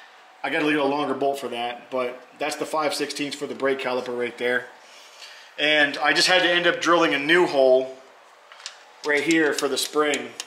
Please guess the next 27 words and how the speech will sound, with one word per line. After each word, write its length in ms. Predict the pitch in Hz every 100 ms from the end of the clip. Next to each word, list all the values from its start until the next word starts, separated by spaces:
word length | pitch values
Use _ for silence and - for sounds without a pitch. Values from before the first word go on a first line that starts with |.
| - - - - - - - - -
for 180 | - 139
the 100 | 127
le-, 220 | 135 143
for 80 | 143
the 80 | 131
locking 440 | 143 143 139 127
lever 180 | 127 123
for 120 | 123
the 60 | 120
clutch. 460 | 139 131 117 - - - - - - - -
Otherwise, 380 | 165 160 151 -
come 180 | 165 165
around 300 | 165 156 151
here 200 | 143 135
on 100 | 139
this 120 | 139
side. 320 | 127 120 120 120 - - - - - - - - - - - - - - - - - - - - - - -
You 80 | 143
can 100 | 143
see 180 | 170
the 120 | 156 147
engine 340 | 170 165 165
pulley 420 | 170 175 175 175 - - - - - - - - - - - - - - - - - - -
and 100 | 135
the 60 | 127
guides, 640 | 131 147 147 151 147 - - - - - - - - - - - - - - - - - - - - - - - - - - - - - -
and 420 | 139 139 135 131